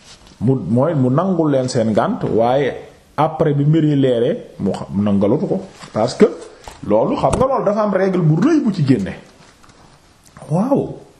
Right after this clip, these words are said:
Looloo taxoon, gisoo temps yi maanaam la soupçonné nit naan naafiq, loolu kenn du ko def. Diw mii boo demee naafiq la de. Walla ñoom diw mii, man ragal naa mook sama soxna si, da ngay waaru quoi,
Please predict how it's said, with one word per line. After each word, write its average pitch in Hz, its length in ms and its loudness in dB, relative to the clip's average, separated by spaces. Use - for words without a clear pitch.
Looloo 208 380 2
taxoon, 143 680 0
gisoo 160 340 2
temps 165 300 0
yi 160 40 0
maanaam 151 380 2
la 139 160 0
soupçonné 147 500 0
nit 135 140 2
naan 131 320 0
naafiq, 127 460 -4
loolu 123 240 0
kenn 120 160 -2
du 113 80 -2
ko 95 100 -6
def. 82 300 -10
Diw 117 180 2
mii 139 240 4
boo 117 180 2
demee 147 260 -2
naafiq 151 640 0
la 156 100 2
de. 147 100 -4
Walla 120 200 2
ñoom 139 320 0
diw 143 200 4
mii, 143 360 2
man 113 260 -2
ragal 131 320 0
naa 147 200 0
mook 131 240 0
sama 147 220 -2
soxna 151 340 0
si, 117 120 -6
da 101 80 -4
ngay 139 180 2
waaru 147 440 0
quoi, 135 180 2